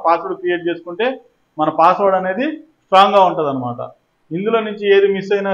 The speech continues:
సరే మీకు అక్కడ రెడ్ కలర్ చూపిస్తది. అంటే ఇప్పుడు ఇక్కడ ఏంటి అని అంటే మనం ఈ ఏదైతే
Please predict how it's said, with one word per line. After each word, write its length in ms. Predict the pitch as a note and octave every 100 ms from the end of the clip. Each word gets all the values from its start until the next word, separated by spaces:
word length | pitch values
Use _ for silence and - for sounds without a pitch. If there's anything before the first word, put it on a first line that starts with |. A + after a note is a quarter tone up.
| G3
సరే 160 | G3 G3
మీకు 140 | F#3 F3+
అక్కడ 160 | F3+ F#3 F3 E3+ - _ _ C#3
రెడ్ 140 | D#3+ D#3+ G3+
కలర్ 300 | F#3+ F#3 - - _ -
చూపిస్తది. 500 | F#3+ F#3 F#3+ D#3 A#2 - C#3+
అంటే 200 | F3 C4+ C#4 - _ -
ఇప్పుడు 180 | D#3 F3+
ఇక్కడ 140 | F#3 F#3 G3
ఏంటి 160 | G3+ G#3+
అని 80 | G3
అంటే 200 | G3 G#3+ G3 F#3 - _ -
మనం 140 | E3 F#3+ G3 F#3+
ఈ 40 | G3 G3 F#3+
ఏదైతే 320 | G3 G3+ G#3+